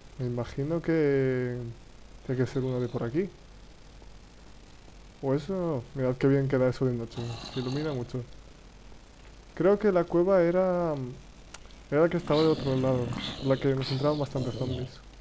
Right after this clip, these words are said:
Vamos a ir rápido, a poder ser sin llamar la atención de muchos creepers y que no destrocen terreno. Aquí, como veis, he puesto antorchas, aquí cerca de esta casa,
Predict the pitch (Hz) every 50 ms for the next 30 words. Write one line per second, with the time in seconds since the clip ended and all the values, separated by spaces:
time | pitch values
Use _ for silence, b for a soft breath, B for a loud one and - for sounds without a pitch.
0 | - - - - - - - - - - - - - - - - - - - -
1 | - - - - - - - - 143 143 139 135 135 127 127 131 147 160 165 -
2 | - 202 196 208 208 202 - - - - - - - - - - - - - 139
3 | 135 135 - 151 135 135 - 139 135 131 135 131 139 135 135 135 143 135 123 -
4 | - 147 139 135 135 135 135 131 123 131 139 135 135 135 - - - - 160 165
5 | - 185 175 160 - - - 139 135 135 131 131 123 - - 147 135 - 135 131
6 | 131 131 127 135 156 175 190 202 214 214 - - - - - - - - - -
7 | - - - - - - - - - - - - 139 135 139 135 147 143 143 143
8 | 131 139 135 - 143 135 - 147 127 123 - 156 151 - - 165 156 143 131 131
9 | - - 139 135 131 127 131 127 131 123 - - - 123 120 - 135 131 135 -
10 | 127 120 117